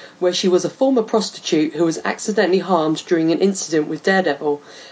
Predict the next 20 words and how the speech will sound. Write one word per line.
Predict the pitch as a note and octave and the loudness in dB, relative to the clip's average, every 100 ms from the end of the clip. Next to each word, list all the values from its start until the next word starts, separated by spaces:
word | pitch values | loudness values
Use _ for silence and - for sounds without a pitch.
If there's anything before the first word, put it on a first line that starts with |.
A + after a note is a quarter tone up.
| - - | -6 -2
Uh, | F3 | 0
yeah, | F#3+ D#3+ | 2 2
that | G#3 G#3+ | 2 0
was | G#3 | 0
basically | G3+ F#3+ G3 F3 | 2 0 0 -2
Daredevil | E3+ F#3 G3 F#3+ F#3 F3 | 0 0 2 2 2 2
when | F3 E3 | 2 0
he | E3+ | 0
was, | E3 D3+ - | -2 -4 -6
uh, | E3+ D#3+ D#3 D#3+ - | -2 -2 0 -2 0
a | |
little, | E3 F3+ F3 E3 D3+ - F3 | 0 2 2 0 -2 -6 -4
a | |
little | E3+ E3+ | -2 0
mini | F3 F#3 E3+ D#3 | 0 2 0 0
Daredevil. | E3 D3+ D#3 D#3+ D#3 - - - - - | 0 2 0 -2 -4 -12 -20 -20 -6 0
Um, | E3+ E3 E3+ D3+ - - | 2 2 -2 -6 -10 -6
went | G#3 G3 | 0 2
into | F#3+ F#3+ G#3 F#3 | 2 2 2 2
a, | F3 F3 - | 4 2 0